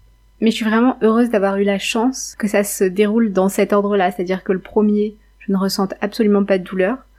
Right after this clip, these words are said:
le deuxième, je ressente les sensations sans ressentir la douleur, et que la troisième, je ressente la douleur vraiment, euh,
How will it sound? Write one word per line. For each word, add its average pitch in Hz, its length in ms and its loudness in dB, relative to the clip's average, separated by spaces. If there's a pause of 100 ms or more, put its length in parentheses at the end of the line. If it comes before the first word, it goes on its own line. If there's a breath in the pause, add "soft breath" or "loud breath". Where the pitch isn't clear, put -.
(340)
le 196 60 0
deuxième, 208 560 0 (200)
je 202 140 -4
ressente 226 420 0
les 214 60 2
sensations 196 440 -2
sans 196 180 0
ressentir 196 400 0
la 190 100 0
douleur, 196 440 0 (400)
et - 60 -14
que 220 60 2
la 190 80 4
troisième, 208 500 0
je 196 120 0
ressente 196 380 0
la 196 100 0
douleur 208 340 -2
vraiment, 196 500 0
euh, 175 60 -4